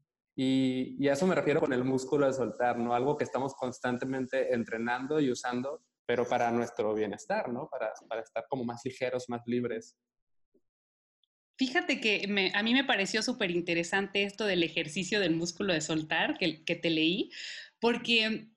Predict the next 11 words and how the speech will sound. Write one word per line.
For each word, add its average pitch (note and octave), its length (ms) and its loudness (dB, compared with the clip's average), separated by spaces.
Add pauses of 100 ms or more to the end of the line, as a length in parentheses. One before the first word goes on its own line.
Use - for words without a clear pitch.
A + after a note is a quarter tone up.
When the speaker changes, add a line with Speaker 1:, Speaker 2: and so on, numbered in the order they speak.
(180)
Speaker 2:
eh, G#3+ 380 2
bueno, A#3 320 2
acá G#3+ 420 2
desde, F#3 460 0
desde F3 240 -2
la E3+ 100 0
psicoterapia, F#3+ 880 0 (300)
em, F#3+ 800 2
nosotros G#3+ 400 -2
nos B3 140 0
enfocamos, A3 680 -2